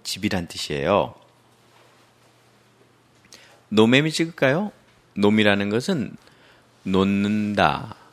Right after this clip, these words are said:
배치한다 이런 뜻으로 정리한다, 다룬다는 뜻이 있어요. 그러면 에코노믹이라는 것은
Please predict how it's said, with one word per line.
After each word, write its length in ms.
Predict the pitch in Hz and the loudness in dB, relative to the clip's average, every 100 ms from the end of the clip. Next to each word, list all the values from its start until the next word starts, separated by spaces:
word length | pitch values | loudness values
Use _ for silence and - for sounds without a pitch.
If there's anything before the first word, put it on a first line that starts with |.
| _ _ _ - | _ _ _ -10
배치한다 1040 | 85 85 - - - 101 113 104 67 - _ - | 0 0 0 -6 -4 -4 -4 -2 -4 -6 _ -12
이런 280 | 90 98 98 | -4 -4 -4
뜻으로 540 | 120 - 82 117 226 _ _ _ _ _ _ _ - _ | -6 -4 -2 -2 -4 _ _ _ _ _ _ _ -20 _
정리한다, 1120 | - - 90 113 135 123 107 104 85 76 - - - | -6 -2 0 0 2 2 0 -2 -4 -6 -14 -20 -12
다룬다는 560 | - 87 95 110 113 | -8 -4 2 2 2
뜻이 240 | 104 85 71 | -2 -6 -8
있어요. 400 | - 95 76 64 _ - - - - - | -2 0 0 -4 _ -20 -20 -20 -16 -2
그러면 260 | 147 156 | 0 4
에코노믹이라는 840 | 120 135 131 123 117 113 110 113 113 | 2 2 0 0 0 0 0 0 -2
것은 320 | 131 214 | -4 -4